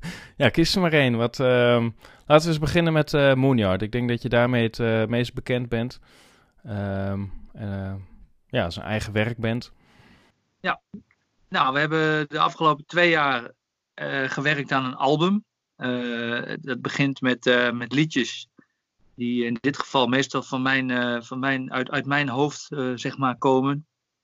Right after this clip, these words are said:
Speaker 2: Eh, en dat, dat wordt gesmeed tot een, eh, tot een bandnummer met de invloed van alle bandleden. In dit geval hebben we een producer gevonden, een, een soort coach in, eh,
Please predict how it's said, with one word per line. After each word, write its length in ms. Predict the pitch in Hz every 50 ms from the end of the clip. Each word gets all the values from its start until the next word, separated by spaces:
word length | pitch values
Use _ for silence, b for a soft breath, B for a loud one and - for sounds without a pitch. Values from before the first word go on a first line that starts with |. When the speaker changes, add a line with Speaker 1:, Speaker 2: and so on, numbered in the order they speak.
| _ _ _ - _ _ _ _
Speaker 2:
Eh, 380 | - 139 135 131 131 127 131
en 100 | 127 127
dat, 160 | 127 135 135 - _ _ _ _ _
dat 220 | - 143 143 131
wordt 160 | 131 143 143
gesmeed 580 | - - 143 - - - 165 156 160 156 156 -
tot 220 | - 160 156 160
een, 180 | 165 156 151 151
eh, 160 | 147 147 143
tot 240 | 143 139 - 156 139
een 180 | 147 135 131 120
bandnummer 680 | 139 147 160 170 165 160 156 160 156 160 160 156 160 _ _ _ _ _ _ _ _ _ _ _ - _ _ _ _
met 200 | - 131 127 - _
de 100 | - 147
invloed 380 | 147 143 139 123 135 131 123 -
van 120 | - -
alle 160 | 127 123 123
bandleden. 600 | 113 113 139 143 151 151 139 131 131 135 131 135 135
In 80 | 131
dit 140 | 135 156 160
geval 380 | - - - - 143 135 135 131
hebben 220 | 135 131 127 117
we 100 | 120 123
een 240 | 135 127 131 131 127
producer 520 | - - 127 120 147 160 165 156 - 151
gevonden, 520 | - - - - 143 135 123 123 117 113 113
een, 180 | 113 117 117
een 160 | 113 110 113
soort 220 | 113 - 120 - -
coach 460 | - 160 151 131 117 110 - - -
in, 220 | 135 123 120 117
eh, 300 | 117 113 110 110 110 113